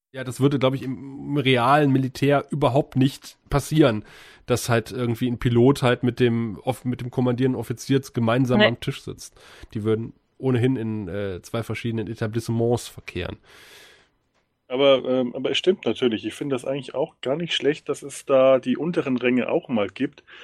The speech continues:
Speaker 3: Das ist so das alte Raumschiff Enterprise-Problem. Die
Speaker 1: Mhm.
Speaker 3: Besatzung besteht nur aus der Brückencrew, gefühlt. Und das ist hier bei Babylon fünf dadurch ein bisschen anders. Das, äh, einfach mehr, es sind, es sind nicht nur die Offiziere anwesend oder existent.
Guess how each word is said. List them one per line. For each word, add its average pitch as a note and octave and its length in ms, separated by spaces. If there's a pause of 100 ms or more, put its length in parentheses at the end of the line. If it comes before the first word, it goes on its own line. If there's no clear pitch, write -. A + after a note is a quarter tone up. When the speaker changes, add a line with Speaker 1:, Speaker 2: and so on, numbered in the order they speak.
(220)
Speaker 3:
Das B2 160
ist C#3 100
so D3+ 80
das C3 220
alte B2+ 400
Raumschiff B2+ 340
Enterprise-Problem. A#2+ 1300 (260)
Die B2+ 300
Speaker 1:
Mhm. B2 40
Speaker 3:
Besatzung D3 540
besteht C#3 380
nur C#3 260
aus C#3 180
der C3+ 100
Brückencrew, G2+ 840
gefühlt. F#2+ 560 (800)
Und B2 340
das B2+ 100
ist D3 160
hier D3 160
bei C3 480
Babylon C3+ 460
fünf - 400
dadurch D3 260
ein D3 80
bisschen C#3 300
anders. G2 520 (200)
Das, - 580
äh, - 720
einfach B2+ 240
mehr, C3 320
es B2+ 100
sind, C#3 560
es B2+ 120
sind C#3+ 120
nicht D3+ 220
nur C#3+ 100
die C3+ 80
Offiziere B2 680
anwesend G2 600
oder G#2+ 180
existent. - 600